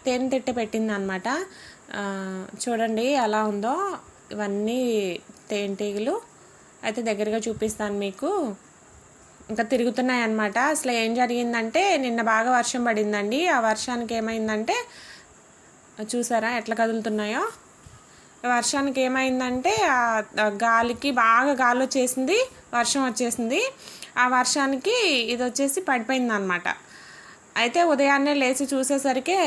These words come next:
తేనె తిట్ట లేదు. అయితే ఎవరన్నా తీసేశారేమో అనుకున్నాము. అయితే తీరా చూస్తే అది కింద పడిపోయిందండి. ఇంగో ఇలా చూసారా ఎలా ఉందో?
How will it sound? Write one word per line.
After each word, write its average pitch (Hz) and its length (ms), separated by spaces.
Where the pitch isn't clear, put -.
తేనె 240 220
తిట్ట 240 220
లేదు. 226 340
అయితే 262 360
ఎవరన్నా 233 420
తీసేశారేమో 233 800
అనుకున్నాము. 220 800
అయితే 240 220
తీరా 277 320
చూస్తే 269 340
అది 247 220
కింద 226 280
పడిపోయిందండి. 214 680
ఇంగో 202 220
ఇలా 185 340
చూసారా 226 380
ఎలా 208 180
ఉందో? 214 320